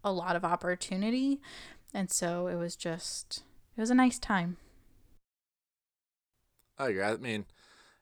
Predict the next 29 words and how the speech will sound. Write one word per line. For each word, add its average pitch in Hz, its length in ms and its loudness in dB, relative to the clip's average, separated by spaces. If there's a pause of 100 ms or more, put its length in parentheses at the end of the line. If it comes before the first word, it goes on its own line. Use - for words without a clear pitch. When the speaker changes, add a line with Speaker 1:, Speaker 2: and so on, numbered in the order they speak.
(160)
Speaker 2:
every, 131 220 6
it's - 180 -2
always 123 240 4
fun 104 140 2
to 95 60 -4
sit 98 140 0
down 95 140 -2
and 92 100 -4
talk 92 200 2
to 90 100 -2
a 85 40 -2
guest, 85 360 -4
but, 85 200 -6
you 85 100 -14
know, 82 40 -8
someone 98 340 -2
especially, 90 760 -4 (160)
you 90 100 -14
know, 82 220 -12 (320)
our 95 200 2
age-ish 90 680 -4
is, - 180 -12
you 85 120 -14
know, 80 100 -14 (560)
relatively 107 560 4
fresh 92 340 -4
into 90 160 -8
the 82 100 -8
profession, 85 580 -8